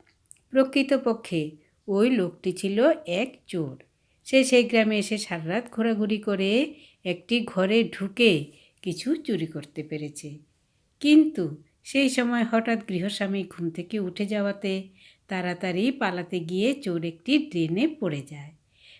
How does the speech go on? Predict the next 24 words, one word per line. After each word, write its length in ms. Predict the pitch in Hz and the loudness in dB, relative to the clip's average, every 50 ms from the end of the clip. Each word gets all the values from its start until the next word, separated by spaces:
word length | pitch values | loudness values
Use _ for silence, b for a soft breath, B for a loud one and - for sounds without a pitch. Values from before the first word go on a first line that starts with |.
| b - | b 0
ড্রেনের 320 | 208 240 247 233 240 240 233 | 4 6 6 6 6 6 4
নোংরা 360 | 233 233 226 226 214 220 208 | 6 6 6 4 4 2 0
পরিষ্কার 480 | 208 214 202 185 - - - 202 185 | 0 -2 -4 -4 -4 -4 -2 -4 -2
করার 300 | 185 - 185 180 180 170 | -2 -2 -2 -2 -4 -4
জন্য 260 | - 190 180 180 180 175 | -2 -2 0 0 0 0
সে 240 | 180 - 175 185 | -2 -2 -4 -4
পুকুরে 520 | 208 - - 165 165 - 170 165 190 262 302 | -6 -8 -10 -12 -8 -6 -4 -2 -2 -2 -2
স্নান 320 | 302 - - 180 160 160 | -4 -4 -4 -4 -2 -4
করতে 440 | 156 - - 165 160 - - 262 320 - - | -4 -6 -8 -12 -12 -8 -6 -6 -4 -2 -2
নেমেছিল। 580 | 185 156 147 147 147 - - 156 147 147 147 160 160 b b b b b b b _ | -2 -2 -2 -4 -8 -10 -12 -12 -12 -14 -14 -16 -18 b b b b b b b _
স্নান 320 | - - - 294 277 262 | -6 -2 0 2 4 4
সেরে 260 | 262 262 254 233 233 | 2 2 2 2 2
পরিষ্কার 560 | 226 226 226 208 202 - - - - 190 180 165 | 2 2 0 -2 -2 -2 -4 -4 -4 -4 -4 -4
হয়ে 500 | - 185 180 180 196 220 262 311 311 B B B B B - | -4 -4 -2 0 0 2 2 0 0 B B B B B -16
সে 260 | - - 185 196 262 | -10 -4 -2 -2 0
বাড়িতে 580 | 262 254 185 165 160 160 156 156 - 190 269 - | 0 0 0 0 0 -2 -4 -4 -4 -2 -2 -2
যাবে। 460 | - - 165 143 139 - 139 117 - - _ _ _ _ _ _ - - _ _ _ _ _ _ _ _ - - - _ _ _ _ _ _ _ _ _ _ _ _ - | -4 -4 -6 -6 -8 -10 -14 -16 -16 -18 _ _ _ _ _ _ -20 -20 _ _ _ _ _ _ _ _ -20 -20 -20 _ _ _ _ _ _ _ _ _ _ _ _ -6
চোর 420 | - 208 196 196 202 214 254 240 - - | -2 0 0 2 2 2 2 2 0 -4
পুকুরের 460 | 202 185 175 - 196 185 214 247 262 254 - - | -6 -4 -2 -2 0 4 4 4 4 4 2 0
ওই 180 | 202 185 190 185 | 2 2 2 2
পারে 360 | 185 196 185 180 190 226 262 | 0 0 0 2 2 2 0
সাধুকে 520 | 254 - 196 175 151 196 196 202 - 233 | 0 -2 -4 -6 -6 -6 -6 -4 -2 -2
দেখে 380 | 214 180 185 185 185 - 240 247 | 0 0 0 -2 0 0 0 -2
ভাবছিল, 760 | 240 - - 190 190 - - - - 269 262 233 180 156 147 | -2 -2 -6 -8 -8 -8 -6 -2 0 2 4 4 2 2 -2